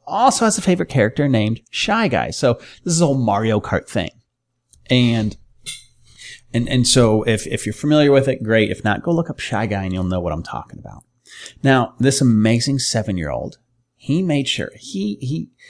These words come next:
we talked about paying attention to his surroundings, paying attention to, you know, other people's emotions around him. So he made sure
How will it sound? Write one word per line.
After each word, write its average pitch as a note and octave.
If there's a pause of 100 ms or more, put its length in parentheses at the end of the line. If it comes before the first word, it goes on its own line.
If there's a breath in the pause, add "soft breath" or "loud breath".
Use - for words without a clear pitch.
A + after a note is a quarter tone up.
(280 loud breath)
we B2+
talked B2+
about G2+
paying G#2
attention G2+ (200)
to -
his G2+
surroundings, F2
paying B2
attention G#2
to, F#2+
you A2
know, F#2
other F#2+
people's G2
emotions F#2
around E2+
him. -
So -
he F#4
made C4
sure D2+